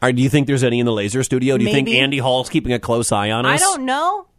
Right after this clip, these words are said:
Speaker 2: Who
Speaker 1: Could
Speaker 2: knows? I look around sometimes for cameras.
Speaker 1: He is, uh, charged with sexual exploitation of a child and possession of child pornography. If you know anything, contact the F B I. They're looking for you.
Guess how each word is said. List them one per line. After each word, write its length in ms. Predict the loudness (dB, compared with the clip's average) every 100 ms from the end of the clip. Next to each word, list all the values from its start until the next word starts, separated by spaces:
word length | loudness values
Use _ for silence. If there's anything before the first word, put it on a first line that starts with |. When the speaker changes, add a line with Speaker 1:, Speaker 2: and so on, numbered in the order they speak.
| _ -10
Speaker 2:
Who 160 | -4 0
Speaker 1:
Could 80 |
Speaker 2:
knows? 440 | 0 0 -2 -6 -6
I 140 | -4 -2
look 200 | -4 -6
around 360 | -4 -4 -4 -6
sometimes 460 | -6 -4 -6 -8
for 160 | -10 -10
cameras. 600 | -6 -6 -6 -8 -10 -16 -12
Speaker 1:
He 300 | -2 0 2
is, 180 | 2
uh, 140 | 2 0
charged 440 | 0 -2 -2 -2
with 120 | -4 -4
sexual 400 | -6 -4 -2 -2
exploitation 680 | -4 -4 -4 -2 -4 -2 -4
of 60 |
a 40 | -2
child 320 | -2 0 -2
and 80 | -4
possession 480 | -2 -4 -4 -8
of 220 | -6 -6 -6
child 400 | -4 -2 -2 -2
pornography. 640 | -2 -2 -4 -8 -12 -14
If 140 | -6
you 160 | -2 2
know 280 | 2 4 2
anything, 440 | 0 -4 -4 -4
contact 500 | -4 -4 -2 -2 -2
the 160 | -4 -2
F 220 | -2 -2
B 200 | -2 0
I. 240 | 2 2 0
They're 120 | -2
looking 300 | -2 -4 -10
for 180 | -14 -18
you. 120 | -20